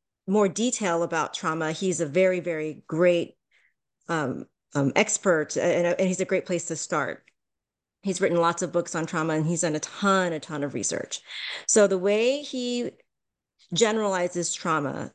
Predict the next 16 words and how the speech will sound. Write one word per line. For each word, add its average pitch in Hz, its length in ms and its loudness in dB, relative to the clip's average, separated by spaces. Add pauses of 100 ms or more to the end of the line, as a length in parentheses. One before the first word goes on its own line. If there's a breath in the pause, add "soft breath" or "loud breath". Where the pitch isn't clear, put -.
is 185 340 4
to 180 340 0 (640)
kind 202 180 0
of 175 180 -2
bracket 190 460 0
it 208 200 -4
in 180 400 0
as 165 400 -2 (300)
the 196 180 2
emotional 190 600 0
and 175 180 -4
psychological 175 720 -2
reaction 165 480 -2
to 190 120 -6
a 180 60 0
negative 156 500 -2